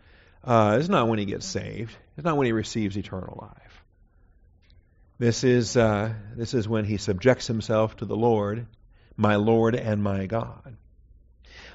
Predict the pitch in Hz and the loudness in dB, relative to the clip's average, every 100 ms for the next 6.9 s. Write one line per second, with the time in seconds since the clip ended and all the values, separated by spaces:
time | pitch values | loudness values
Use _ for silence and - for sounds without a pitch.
0 | - - 180 127 110 110 185 175 120 104 | -4 4 4 4 2 4 2 4 0 -2
1 | 95 - _ _ - _ _ _ _ _ | -8 -12 _ _ -20 _ _ _ _ _
2 | _ - 135 147 143 143 143 135 - - | _ 6 8 10 10 8 4 -6 -14 -20
3 | - 123 - 151 156 156 151 139 131 - | -20 -20 -16 -2 0 2 4 4 2 2
4 | 127 117 101 104 95 95 - - - _ | 4 4 2 -2 -4 -6 -14 -20 -20 _
5 | - _ - - - 135 147 143 139 117 | -20 _ -8 -6 6 10 10 8 4 4
6 | 104 - 143 147 170 175 190 214 | 2 0 0 2 4 4 4 0